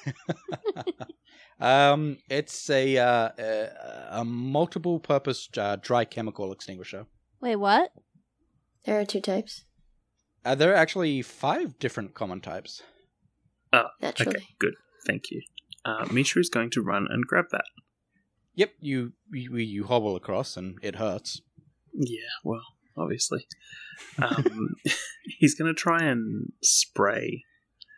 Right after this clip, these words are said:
Speaker 1: Actually, uh, Misha grabs the extinguisher and he holds it in one hand,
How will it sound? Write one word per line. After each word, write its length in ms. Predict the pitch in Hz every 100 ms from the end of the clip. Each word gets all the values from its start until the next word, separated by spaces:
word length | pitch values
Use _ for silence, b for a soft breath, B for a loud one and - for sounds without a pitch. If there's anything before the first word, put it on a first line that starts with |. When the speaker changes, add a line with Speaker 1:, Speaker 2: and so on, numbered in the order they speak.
| B 127
Speaker 1:
Actually, 420 | - 107 98 - _ _ _ _ _
uh, 280 | - 98 95 -
Misha 260 | 127 120 127 127
grabs 340 | 110 117 -
the 60 | 110
extinguisher 760 | - - 92 90 - - - -
and 160 | - 101
he 80 | 104
holds 180 | - 117
it 60 | 110
in 140 | 101
one 220 | 110 104 113
hand, 420 | - - - -